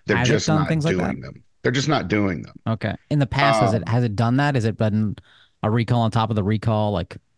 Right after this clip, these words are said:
Speaker 1: They have the, yeah, and, and, and you've s-, we've seen it in some other situations where not, when we, when we go through recall roundup or the investigation sections, we talk about, um, audit queries
Speaker 2: Okay.
Speaker 1: or other, other for-, there, there are various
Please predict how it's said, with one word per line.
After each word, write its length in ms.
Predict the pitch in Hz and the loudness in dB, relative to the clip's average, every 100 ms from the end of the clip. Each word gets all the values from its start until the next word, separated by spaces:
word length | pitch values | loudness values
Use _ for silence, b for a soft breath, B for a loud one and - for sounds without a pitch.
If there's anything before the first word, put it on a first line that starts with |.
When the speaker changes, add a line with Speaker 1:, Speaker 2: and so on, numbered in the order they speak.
| _ _ _ | _ _ _
Speaker 1:
They 160 | 131 151 | 0 2
have 240 | 156 151 | 4 2
the, 300 | 131 123 110 98 | 2 0 0 -2
yeah, 380 | 113 127 98 | 0 2 2
and, 160 | 104 117 | 2 0
and, 300 | - 107 110 | 0 -2 -2
and 280 | 101 117 123 | 0 0 0
you've 120 | 160 | -2
s-, 140 | 165 | -4
we've 200 | 143 196 | -2 -2
seen 260 | 208 - 202 | -2 0 2
it 80 | 180 | 2
in 120 | 139 | 0
some 240 | - 127 | -2 2
other 160 | 127 131 | 2 2
situations 680 | 120 120 110 107 101 107 95 | -2 -6 -2 0 0 -2 -2
where 120 | 104 | 0
not, 220 | 101 98 - | 0 -2 -4
when 160 | 104 | -2
we, 220 | 104 101 | 0 -2
when 200 | 95 104 | -2 -4
we 160 | 107 104 | -2 -2
go 160 | 101 117 | -2 -2
through 260 | - 107 | -2 -4
recall 420 | 104 110 107 104 | -2 -2 -2 0
roundup 420 | 98 101 95 101 98 | 0 -2 0 -4 -4
or 80 | |
the 100 | 98 | -4
investigation 800 | 98 90 101 - 90 95 110 107 | -2 -2 -4 -6 -6 -4 -4 -8
sections, 460 | - 90 82 87 82 | -8 -8 -6 -8 -6
we 120 | 90 | -8
talk 280 | 90 95 95 | -4 -4 -4
about, 420 | 85 90 90 - | -4 -2 -4 -6
um, 220 | 87 87 - | -8 -6 0
audit 380 | 101 104 - | 2 2 -2
queries 720 | - 95 90 87 85 82 - - b b | -6 -2 -2 -2 -4 -6 -8 -14 b b
Speaker 2:
Okay. 320 | 110 110 - | -8 -8 -6
Speaker 1:
or 440 | 95 95 90 90 - | -2 0 0 -2 -2
other, 260 | 98 95 | -2 0
other 220 | 101 107 107 | 0 0 -2
for-, 220 | - 101 | -4 -2
there, 160 | 110 110 | -2 0
there 240 | 123 117 | 2 0
are 140 | 101 101 | 0 -4
various 800 | 98 95 127 170 160 120 - | -6 -2 0 2 0 0 -4